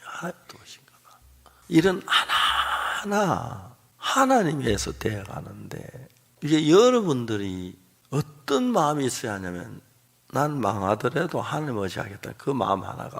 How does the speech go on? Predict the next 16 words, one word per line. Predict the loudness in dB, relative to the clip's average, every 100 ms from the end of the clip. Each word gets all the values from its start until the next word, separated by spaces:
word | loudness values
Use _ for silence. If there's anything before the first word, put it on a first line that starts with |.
| -8
오기 | -8 -8
전에는 | -10 -8 -8 -12 -16 -20 _ _ _ -4
이러면 | 2 4 4 2
꼭 | 2 2
내가, | 4 4 4 2 0
아, | 0
하나님 | 0 0 0 0 0 2
방법 | 2 2
망할 | 2 2 2 0
것 | 2
같고 | 2 4 2
안 | 2
될 | -2
것 | 0 -2
같고 | 0 0
그러니까 | 2 0 0 4 8 10 8 6 0